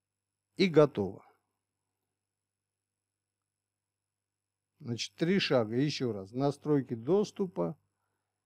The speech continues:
Здесь она будет у вас закрыта. Вы дадите все, у кого есть доступ, и скопируете. Если вам ещё понадобится эта ссылочка для чего-то, вы можете зайти таким же макаром, э, её взять.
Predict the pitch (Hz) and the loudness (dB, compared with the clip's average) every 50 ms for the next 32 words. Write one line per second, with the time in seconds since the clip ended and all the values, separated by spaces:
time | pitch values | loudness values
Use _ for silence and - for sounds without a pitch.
0 | _ _ - 131 117 123 151 165 135 147 143 139 143 139 127 120 127 131 123 127 | _ _ -10 -8 0 4 4 6 6 6 6 6 6 4 4 4 4 4 4 4
1 | - 120 120 120 123 113 98 95 120 123 117 - 160 175 202 202 175 175 175 160 | 2 4 4 4 4 4 4 2 2 0 2 2 2 2 4 2 2 2 0 0
2 | 156 151 - - _ _ _ _ _ _ _ _ _ _ _ _ _ _ _ _ | 0 -2 -6 -12 _ _ _ _ _ _ _ _ _ _ _ _ _ _ _ _
3 | _ _ - - - 139 131 139 156 147 123 110 123 123 123 131 127 110 - 123 | _ _ -20 -8 -4 0 4 4 4 4 6 6 4 4 6 4 0 0 0 -2
4 | 107 - - - 139 135 127 113 - - 127 120 120 123 120 120 120 120 113 113 | -2 -2 2 4 6 6 6 4 2 2 4 4 4 4 4 4 4 2 0 -2
5 | 117 131 180 202 196 - - 170 151 - - - 175 180 - - - 151 135 127 | 0 2 2 2 2 0 -4 -8 -8 -8 -10 -4 -4 -4 -4 -2 0 0 0 0
6 | - 127 117 113 107 107 104 101 - - 120 135 156 156 151 - 151 143 139 139 | 0 -4 -4 -2 -2 -4 -6 -8 -8 -6 -4 -2 -2 -2 -2 0 0 2 2 2
7 | 135 139 139 135 - - 233 226 196 202 190 185 175 170 160 156 151 147 143 143 | 2 0 -2 -4 -2 -2 -2 -2 -2 -4 -4 -4 -4 -4 -6 -6 -8 -6 -6 -8
8 | 131 - - 143 143 139 131 - 143 127 - - 139 135 131 131 123 - - - | -8 -4 -2 0 0 0 0 -4 -6 -6 -6 -6 -4 -4 -2 -4 -6 -6 -8 -10
9 | 120 117 120 120 117 - - 131 120 120 113 120 - 135 139 147 156 156 147 139 | -8 -4 -4 -4 -4 -4 -6 -6 -4 -4 -6 -8 -8 -6 -4 -4 -4 -4 -4 -4
10 | 135 127 127 131 123 110 117 131 143 147 170 214 190 170 123 127 127 - 135 127 | -4 -4 -6 -8 -8 -6 -4 -4 -6 -4 -6 -10 -8 -4 -4 -6 -4 -2 -4 -4
11 | 120 117 120 120 123 127 127 - 165 165 170 165 135 123 117 - _ 139 135 135 | -2 -2 -4 -4 -4 -6 -6 -4 -4 -2 -2 -2 -4 -6 -8 -12 _ -20 -18 -16
12 | 110 107 110 113 113 110 113 120 139 151 147 135 107 98 101 107 107 98 - | -12 -10 -8 -6 -4 -2 -2 0 0 0 0 -2 -4 -6 -4 -4 -4 -4 -6